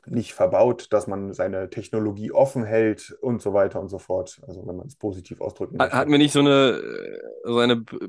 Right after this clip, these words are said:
Speaker 2: so eine Brille in schmal vor zehn Jahren schon? Bei den
Speaker 1: Äh,
Speaker 2: Google Glasses? Das
Speaker 1: ja,
Speaker 2: war doch,
Speaker 1: ne.
Speaker 2: also komm, klar, nicht mit dem Funktionsumfang,
Speaker 1: Ja.
Speaker 2: aber optisch,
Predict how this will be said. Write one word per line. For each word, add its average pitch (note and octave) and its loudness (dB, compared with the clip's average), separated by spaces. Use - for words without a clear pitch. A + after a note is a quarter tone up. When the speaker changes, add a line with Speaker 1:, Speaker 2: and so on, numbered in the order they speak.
Speaker 2:
so A2+ -2
eine G#2+ 4
Brille A#2+ 2
in - -4
schmal A#2 2
vor A2+ -4
zehn A#2 0
Jahren G#2+ 0
schon? D3 -6
Bei B2 6
den A2+ 6
Speaker 1:
Äh, A2 0
Speaker 2:
Google B2 4
Glasses? C3+ 2
Das G#2 2
Speaker 1:
ja, - -
Speaker 2:
war A2+ 4
doch, A2 2
Speaker 1:
ne. - -16
Speaker 2:
also G2+ -2
komm, A2+ -4
klar, A#2+ 2
nicht B2+ -4
mit B2 -4
dem B2+ 2
Funktionsumfang, A#2 0
Speaker 1:
Ja. C2+ -14
Speaker 2:
aber G2+ -2
optisch, - 0